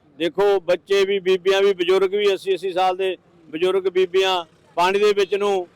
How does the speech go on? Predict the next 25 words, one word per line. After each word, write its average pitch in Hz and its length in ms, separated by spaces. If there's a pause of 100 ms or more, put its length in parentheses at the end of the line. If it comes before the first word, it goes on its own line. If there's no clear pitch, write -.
(140)
ਲੰਘ 180 280
ਰਹੇ 208 260
ਜੀ, 202 300 (380)
ਵੀ 175 240
ਕੋਈ 202 300
ਪਰਵਾਹ 196 360
ਨਹੀਂ 220 120
ਕਰ 190 160
ਰਹੇ। 190 260 (180)
ਠੰਡ 190 180
ਤਾਂ 208 180
ਹੈ 190 200
ਬਹੁਤ 180 280
ਜ਼ਿਆਦਾ 185 280
ਹੈ, 190 80 (540)
ਵੀ 165 260
ਕੜਾਕੇ 180 420
ਦੀ 202 100
ਠੰਡ 196 280
ਆ, 202 240 (120)
ਪਰ 180 120
ਲੇਕਿਨ 190 320
ਸੰਗਤਾਂ 185 400
ਦੇ 196 120
ਵਿੱਚ 190 220